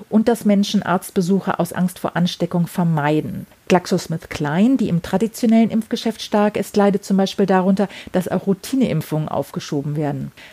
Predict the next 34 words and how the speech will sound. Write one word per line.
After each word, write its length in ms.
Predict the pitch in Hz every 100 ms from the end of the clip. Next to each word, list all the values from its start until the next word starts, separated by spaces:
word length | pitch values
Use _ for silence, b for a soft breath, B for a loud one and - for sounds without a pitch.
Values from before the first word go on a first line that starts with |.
| B
Außerdem 540 | - 196 - 226 226 226
verzögert 520 | 240 214 226 214 208
sich 160 | 214 -
die 120 | 196
gemeinsam 480 | 185 180 185 185 180
mit 120 | 175
Sanofi 440 | 175 170 190 214
gestartete 520 | 185 175 175 170 180
Entwicklung 420 | - 170 180 180 175
eines 240 | 175 175
Corona-Impfstoffs, 920 | - 151 185 208 196 - - 190 - - B
weil 120 | 180
die 100 | 175
Tests 460 | 170 - 180 175 -
bislang 420 | - 180 175 175
nicht 200 | 175 -
die 40 | -
erhofften 340 | 175 180 -
Resultate 680 | 180 185 196 - - 156 -
gebracht 480 | 143 - 135 - -
haben. 320 | 139 143 147 - _ B B
Insgesamt 520 | 185 202 247 220 214
muss 160 | 220 220
man 120 | 208
sich 200 | 196 -
also 160 | 170 175
auf 100 | -
verhaltene 420 | 139 160 208 240
Prognosen 440 | - 139 156 147
der 100 | 156
Branche 340 | 151 151 156 170
für 140 | 170
zweitausendeinundzwanzig 1120 | - 147 165 156 160 156 156 - 156 151 -
einstellen, 480 | 165 165 - 175 180